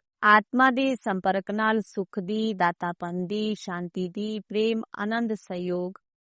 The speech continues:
ਹਿੰਮਤ, ਉਤਸ਼ਾਹ, ਉਮੰਗ, ਕਿਸੇ ਨਾ ਕਿਸੇ ਵਿਸ਼ੇਸ਼ਤਾ ਦੀ ਅਨੁਭੂਤੀ ਹੁੰਦੀ ਹੈ। ਉਹਨਾਂ ਨੂੰ ਕਿਹਾ ਜਾਂਦਾ ਵਿਸ਼ਾਲ ਬੁੱਧੀ, ਵਿਸ਼ਾਲ ਦਿਲ ਵਾਲੇ। ਸਲੋਗਨ ਹੈ, ਉਮੰਗ ਉਤਸ਼ਾਹ ਦੇ ਪੰਖਾਂ ਦੁਆਰਾ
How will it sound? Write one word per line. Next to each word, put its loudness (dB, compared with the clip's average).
ਹਿੰਮਤ, 2
ਉਤਸ਼ਾਹ, 4
ਉਮੰਗ, -2
ਕਿਸੇ -2
ਨਾ 2
ਕਿਸੇ -2
ਵਿਸ਼ੇਸ਼ਤਾ -4
ਦੀ -4
ਅਨੁਭੂਤੀ 0
ਹੁੰਦੀ -4
ਹੈ। -2
ਉਹਨਾਂ 8
ਨੂੰ 2
ਕਿਹਾ 2
ਜਾਂਦਾ 4
ਵਿਸ਼ਾਲ -2
ਬੁੱਧੀ, -6
ਵਿਸ਼ਾਲ 0
ਦਿਲ -4
ਵਾਲੇ। -6
ਸਲੋਗਨ -6
ਹੈ, -6
ਉਮੰਗ 6
ਉਤਸ਼ਾਹ 6
ਦੇ 2
ਪੰਖਾਂ -6
ਦੁਆਰਾ -2